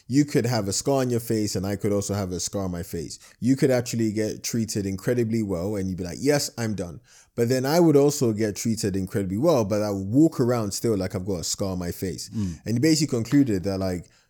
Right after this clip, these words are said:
Speaker 1: the mind can't tell the difference between, like, what is real and what's fake. And so if you act as if you are a certain type of person,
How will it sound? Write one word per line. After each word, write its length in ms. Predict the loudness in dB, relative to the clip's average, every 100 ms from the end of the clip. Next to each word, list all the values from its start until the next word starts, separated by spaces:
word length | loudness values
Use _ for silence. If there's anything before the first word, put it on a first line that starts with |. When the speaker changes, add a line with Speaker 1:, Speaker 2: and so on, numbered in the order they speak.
| _ -2
Speaker 1:
the 100 | 0
mind 400 | 2 4 2 0
can't 300 | -2 -2 0
tell 480 | 2 2 0 -4 -6
the 80 | -2
difference 320 | -2 -2 -4
between, 320 | -4 -4 -4
like, 300 | -4 -6 -10 _ _ -2
what 180 | 0
is 120 | 0 -2
real 360 | -2 -2 -4
and 340 | -6 -6 -8 -12 _
what's 300 | -6 -6 -6
fake. 400 | -6 -6 -6 -16 _ -8
And 140 | -4
so 140 | 0 0
if 180 | 0
you 120 | -2 -4 -4
act 300 | -6 -6 -6
as 180 | -2 2
if 260 | 0 0
you 140 | -2 0
are 80 |
a 80 | -2
certain 320 | 0 -2 -2
type 180 | -4 -6
of 140 | -6 -2
person, 560 | 0 0 -4 -8 -10